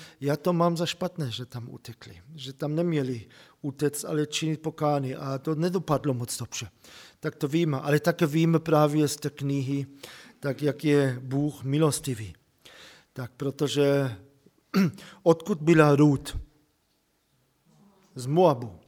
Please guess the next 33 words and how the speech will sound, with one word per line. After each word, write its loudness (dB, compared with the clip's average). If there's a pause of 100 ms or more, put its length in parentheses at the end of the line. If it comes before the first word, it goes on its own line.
(540)
A -6
možná, 2
že 2
víte, -2
že -4
tam -4
bylo -2
napsáno, -6
že -4
nikdo 0
z 0
Moabu 2
se -6
nemůže -4
dostat -2 (540)
do 6
té, 4 (320)
eh, 0
do 0
toho 0
izraelského -2
národa. -8 (800)
Tak, -10
eh, -6
ale 0
ona 2
byla 0 (220)
Moabkyně, -6 (540)
nebo -10
jak -10
se -16
to -10
říká, -10